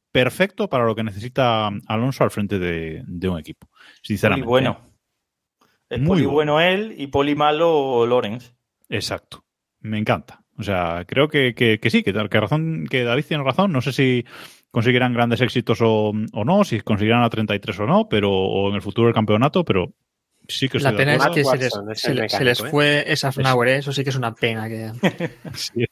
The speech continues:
Speaker 1: eso es lo que lo ha regado todo. <laughs> Eso es lo que lo ha, ¿sabes?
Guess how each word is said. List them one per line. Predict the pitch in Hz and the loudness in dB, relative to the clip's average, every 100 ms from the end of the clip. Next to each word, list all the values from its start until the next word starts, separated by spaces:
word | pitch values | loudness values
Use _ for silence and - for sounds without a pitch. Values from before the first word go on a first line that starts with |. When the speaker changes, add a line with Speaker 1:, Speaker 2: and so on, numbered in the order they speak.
| - | -8
Speaker 1:
eso | 139 139 | -4 -2
es | |
lo | 147 | 0
que | 147 | 0
lo | 135 | 0
ha | 135 131 | 0 0
regado | 131 131 | 0 0
todo. | 131 127 90 - - - | 2 0 -2 -8 -14 -12
<laughs> | - - | -8 -2
Eso | 254 - | 0 2
es | |
lo | 254 - | 0 0
que | 277 - - - - | 0 0 -2 -2 -2
lo | |
ha, | - | -2
¿sabes? | - 190 - - | 0 -2 -2 -6